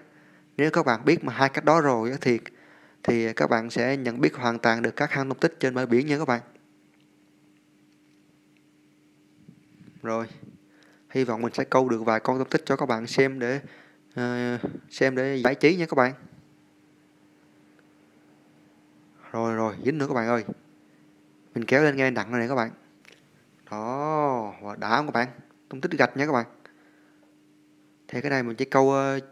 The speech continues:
cho các bạn xem giải trí thôi các bạn, chứ mình không có bắt nha. Rồi, mình thả nó xuống lại các bạn. Rồi, tiếp theo mình sẽ câu hang này nữa nha. Đó, thì, ờ, câu tôm tích nó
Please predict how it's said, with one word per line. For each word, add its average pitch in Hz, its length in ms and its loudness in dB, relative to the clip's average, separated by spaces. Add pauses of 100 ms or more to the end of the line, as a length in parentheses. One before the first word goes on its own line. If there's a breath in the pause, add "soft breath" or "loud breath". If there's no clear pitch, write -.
(120)
cho 143 120 2
các 151 60 0
bạn 123 140 2
xem 131 260 2
giải 131 100 2
trí 170 200 6
thôi 160 100 0
các 165 100 -2
bạn, 120 140 0 (160)
chứ 147 80 -4
mình 139 140 2
không 135 160 -6
có 151 60 -6
bắt 180 200 2
nha. 175 120 -2 (920 soft breath)
Rồi, 113 200 -4
mình 113 140 -12
thả 110 140 -2
nó 143 60 -6
xuống 170 140 -4
lại 117 200 0
các 139 80 -4
bạn. 123 100 -4 (2000)
Rồi, 113 280 -6 (920)
tiếp 147 160 0
theo 131 160 4
mình 123 120 -2
sẽ 135 80 -6
câu 135 160 6
hang 123 200 -2
này 117 120 0
nữa 113 120 -2
nha. 139 300 4 (3250)
Đó, 139 240 -4
thì, 120 220 -4
ờ, 113 140 -4
câu 127 200 -2
tôm 131 180 -6
tích 160 180 0
nó 156 100 -2